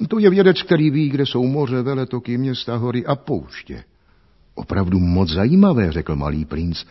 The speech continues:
„Konečně opravdové zaměstnání.“ Zeměpisec neopouští svůj psací stůl, ale přijímá návštěvy badatelů. Vyptává se jich a zapisuje jejich vzpomínky.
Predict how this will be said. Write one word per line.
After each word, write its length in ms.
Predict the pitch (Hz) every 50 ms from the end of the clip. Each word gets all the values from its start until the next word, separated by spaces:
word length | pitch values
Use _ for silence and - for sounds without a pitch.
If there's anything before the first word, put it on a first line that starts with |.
| - - - - - - -
„Konečně 480 | - 104 107 131 135 - 131 139 120
opravdové 720 | - - 101 - - - 127 123 127 135 139 131 147 147
zaměstnání.“ 920 | 131 170 175 202 208 196 - - 131 117 110 101 90 85 82 82 78 78 - _ - - - - _ - _ _ _ _ _ _ - - - - - - - -
Zeměpisec 680 | - 92 101 123 147 135 135 127 - - - - 113 - - -
neopouští 880 | 92 104 127 160 202 202 214 214 202 202 196 170 - - - 190 185
svůj 280 | 160 - 104 139 170 151
psací 400 | - - 143 139 - - 113 101
stůl, 580 | - - - 120 180 208 214 220 214 220 208 196 - - -
ale 160 | 92 104 107
přijímá 640 | 104 - - - 143 185 160 147 147 110 95 92 80
návštěvy 540 | 80 107 147 160 - - - - 139 131 127
badatelů. 840 | 110 - 95 120 117 92 - - 78 69 62 64 62 55 50 50 - - - - - - -
Vyptává 640 | - 101 147 147 - - 101 101 101 90 92 107 104
se 160 | - - 110
jich 340 | 139 160 190 208 - - - - - - - - - - -
a 180 | - 101 95 95
zapisuje 800 | 82 76 73 98 139 - - 196 196 185 - - 180 190 175 175
jejich 280 | 160 165 165 160 151 -
vzpomínky. 720 | - - - 92 69 58 58 57 60 64 - - 62